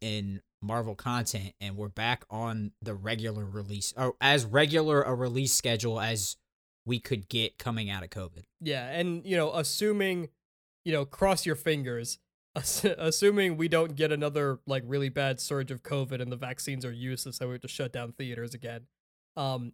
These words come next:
Speaker 2: even though Black Widow is releasing July of this year, which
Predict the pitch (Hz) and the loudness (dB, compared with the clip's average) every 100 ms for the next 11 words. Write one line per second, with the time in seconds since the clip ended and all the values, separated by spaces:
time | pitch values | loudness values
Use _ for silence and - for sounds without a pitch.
0 | _ 185 247 320 302 190 208 214 170 180 | _ -4 -2 0 0 2 0 0 0 4
1 | 165 156 143 135 143 151 - 151 139 127 | 4 4 0 -2 -2 0 0 0 -2 -4
2 | _ _ _ _ _ 139 - 151 143 147 | _ _ _ _ _ -12 -4 -2 0 2
3 | 151 147 147 135 131 143 139 123 113 120 | 2 2 0 0 -2 -2 -2 -6 -8 -12
4 | - _ 147 135 - | -16 _ -6 -6 -6